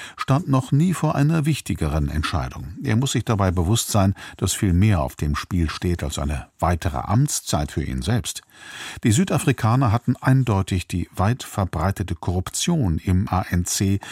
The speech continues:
die inkompetente Bereitstellung grundlegender öffentlicher Dienstleistungen, die grassierende Arbeitslosigkeit unter der schwarzen Bevölkerungsmehrheit und die sich verschärfende Ungleichheit satt.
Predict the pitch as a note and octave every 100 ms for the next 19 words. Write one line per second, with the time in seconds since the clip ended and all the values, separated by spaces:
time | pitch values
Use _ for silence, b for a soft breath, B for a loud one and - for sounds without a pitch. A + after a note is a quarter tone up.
0 | B B - B2 F#3+ G3 - A2+ A#2 G#2
1 | - D3+ A2+ F#2 D#2 G#2 C3 - A2 G2+
2 | F#2 C#3 D3+ D3+ A#2+ B2 A#2+ A2+ A2 G#2
3 | B B C3+ - A#2+ G2+ G2+ G2+ F2+ D#3
4 | D#3 - G#2+ F#2+ - E2+ D#2 F#2 E2+ F2
5 | - B2 G2 G2 A2 B2+ B2 - G#2+ G2
6 | F#2 G2+ G2 - B B B F#2+ E2+ D#2
7 | C#2+ - D#2 - - D#2 - G#2 - F2+
8 | D#2 - G#2 F#2+ F2 F2 - B B B
9 | C3+ D#3+ - - F2+ F2 - D#2 - F2+
10 | F2 - F#2 F2+ C#3 D3 D2 C#2 D#2 -
11 | - - - - - -